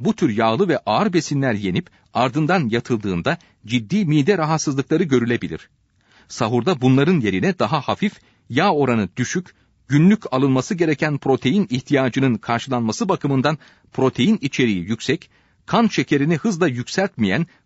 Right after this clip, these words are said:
kompleks şekerlerden oluşan bir öğün tercih edilmeli. Süt, peynir, zeytin, kepekli ekmek, çorba,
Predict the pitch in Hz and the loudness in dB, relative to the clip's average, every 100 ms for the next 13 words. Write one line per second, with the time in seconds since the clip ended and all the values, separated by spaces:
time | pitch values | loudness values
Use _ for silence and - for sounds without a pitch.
0 | _ 151 165 - 226 - 135 139 127 120 | _ -2 0 0 0 0 -2 0 0 0
1 | 110 107 123 135 190 208 - _ 180 190 | 0 -2 -2 0 0 0 -4 _ -4 -2
2 | - 175 143 - 101 90 - 98 92 87 | 2 4 2 0 -4 -4 -4 -6 -6 -4
3 | 90 90 - _ _ _ _ _ _ _ | -4 -6 -10 _ _ _ _ _ _ _
4 | _ _ _ _ - - - - 233 - | _ _ _ _ -20 -20 -8 -4 -4 -6
5 | - _ _ - 123 110 160 - _ _ | -20 _ _ 0 2 2 -2 -8 _ _
6 | - 117 101 101 147 - _ _ - 143 | -2 -2 -2 -6 -10 -12 _ _ -4 0
7 | 165 175 139 107 95 170 - _ _ - | -2 -2 -4 -4 -6 -8 -10 _ _ -2
8 | 120 95 92 | -2 0 -4